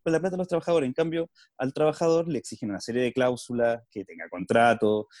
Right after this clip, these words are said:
le ponen unos intereses terribles abusivos, y más encima es su <laughs> propia plata, entonces como, es ridículo, como que, eh,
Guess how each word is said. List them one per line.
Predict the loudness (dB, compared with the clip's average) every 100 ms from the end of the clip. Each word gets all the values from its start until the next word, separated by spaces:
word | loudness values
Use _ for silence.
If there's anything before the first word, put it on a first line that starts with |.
| _
le | -4
ponen | 0 2 2
unos | 2 0
intereses | 0 0 0 -2 -4
terribles | -4 0 2
abusivos, | 2 0 2 4 6
y | 4
más | 2
encima | 0 -2
es | -4
su | -4
<laughs> | -8 -6 -6
propia | 0
plata, | 0 0
entonces | -2 -4 -6 -6
como, | -6 -8 _ _
es | 0
ridículo, | 2 2 2 -2 -4 -8 -6
como | 0 0
que, | 0 -4 -18 -20 -20 _
eh, | 2 4 4 0